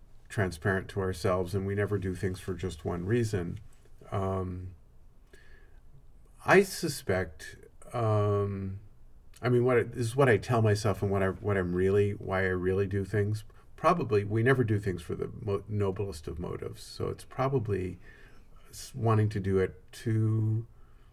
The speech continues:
to leave something for, for posterity, of course, um,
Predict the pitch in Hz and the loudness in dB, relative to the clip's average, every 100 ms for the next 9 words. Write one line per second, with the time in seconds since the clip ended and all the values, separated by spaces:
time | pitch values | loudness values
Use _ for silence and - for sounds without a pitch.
0 | - - - - - 156 127 135 - 85 | -20 -20 -20 -16 -2 2 2 2 0 -2
1 | 80 98 127 - 101 92 - - - 85 | 0 -2 -4 -4 -8 -8 -12 -16 -10 -6
2 | 80 80 110 101 95 117 110 - 110 117 | -6 -4 -2 0 0 -4 -6 -6 -4 -4
3 | - - - - - - - - 127 131 | -8 -18 -20 -20 -20 -20 -10 0 2 2
4 | 135 135 | 0 -2